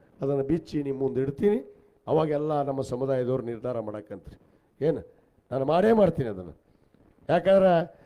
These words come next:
ಸುಳ್ಳು ಸುಳ್ಳು ಅಪವಾದ ಹೊರಿಸುವಂಥದ್ದು. ಕಿಲಿ ಹಾಕಿದ್ನಂತ, ಕಿಲಿ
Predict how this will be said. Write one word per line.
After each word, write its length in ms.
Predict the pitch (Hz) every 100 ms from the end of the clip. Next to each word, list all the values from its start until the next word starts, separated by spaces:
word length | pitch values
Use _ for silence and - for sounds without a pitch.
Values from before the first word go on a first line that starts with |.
| _
ಸುಳ್ಳು 220 | - 190
ಸುಳ್ಳು 240 | 175 196 185
ಅಪವಾದ 360 | 175 175 190
ಹೊರಿಸುವಂಥದ್ದು. 840 | 185 165 151 143 131 117 120 180 - _ _ - _ _ _
ಕಿಲಿ 280 | - 185 277
ಹಾಕಿದ್ನಂತ, 580 | 262 247 190 107 87 80 -
ಕಿಲಿ 320 | 143 143 160